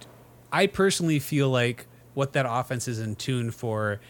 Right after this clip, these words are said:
is, like, T J Hawkinson leading them in receiving with, like, six hundred and forty-seven yards or something like that. Like,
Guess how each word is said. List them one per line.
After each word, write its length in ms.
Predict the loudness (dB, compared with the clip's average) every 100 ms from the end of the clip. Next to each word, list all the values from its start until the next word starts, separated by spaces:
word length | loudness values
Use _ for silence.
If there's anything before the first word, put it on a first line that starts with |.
| -18 -6
is, 240 | -4 -2
like, 220 | -4 -6
T 180 | -2 0
J 200 | 4 2
Hawkinson 680 | 2 0 0 -4 -2 -2 -2
leading 240 | -2 -2
them 140 | 0 0
in 80 |
receiving 480 | -2 -4 -4 -4 -4
with, 120 | -6
like, 160 | -6 -4
six 300 | -4 -2 -4
hundred 320 | -4 -2 -2
and 100 | -6 -8
forty-seven 640 | -8 -8 -8 -8 -8 -10
yards 280 | -12 -12 -14
or 60 |
something 320 | -16 -16 -18 -20
like 140 | -18 -14
that. 180 | -14 -14 -20 -18 -8
Like, 140 | -6